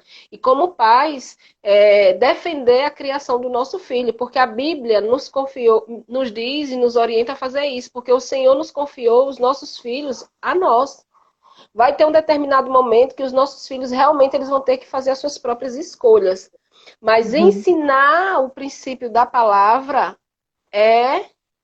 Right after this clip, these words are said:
Speaker 1: é a nossa incumbência enquanto pais, né? Então, você
Speaker 2: É
Speaker 1: pode,
Speaker 2: dever.
Speaker 1: pode falar sobre isso, é, compartilhar como é que você se sente. Você, no caso,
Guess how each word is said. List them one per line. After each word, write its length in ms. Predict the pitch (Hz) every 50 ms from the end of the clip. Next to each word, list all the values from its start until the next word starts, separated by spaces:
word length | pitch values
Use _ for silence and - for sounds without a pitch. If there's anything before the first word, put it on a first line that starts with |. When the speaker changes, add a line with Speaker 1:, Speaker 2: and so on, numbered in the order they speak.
| _ _ _ _ _ _
Speaker 1:
é 100 | 208 208
a 60 | 233
nossa 260 | 240 240 233 240 - 294
incumbência 520 | 277 - 427 494 - 339 262 247 - 269
enquanto 280 | 254 - 262 254 - -
pais, 480 | - - 214 175 160 180 175 - _ _ _ _ _ _
né? 160 | 202 190 220
Então, 220 | 247 240 254 233 226
você 160 | 233 - 247
Speaker 2:
É 100 | 220 214
Speaker 1:
pode, 160 | 220 214 208
Speaker 2:
dever. 260 | 190 190 208 214 226 - _
Speaker 1:
pode 600 | - 233 220 220 220 233 233 226 226 226 233 233 - - - _ _ _
falar 500 | _ - 233 233 226 220 214 220 233 247
sobre 320 | - - 262 233 247 269 285
isso, 580 | 285 269 247 220 214 214 - - 208 214 214 _ _ _ _ _ _ _ _ _ _ _
é, 120 | 214 196
compartilhar 600 | 190 - 233 220 233 233 233 233 247 254 240 220
como 180 | 220 - 254 254
é 60 | 254
que 100 | 254 262
você 280 | 233 254 262 - 269 247
se 140 | - 277 247
sente. 540 | - - 233 214 220 226 233 233 226 233 233
Você, 360 | 214 247 262 254 - 277 247
no 100 | 247 254
caso, 480 | 254 262 240 233 226 220 233 226 226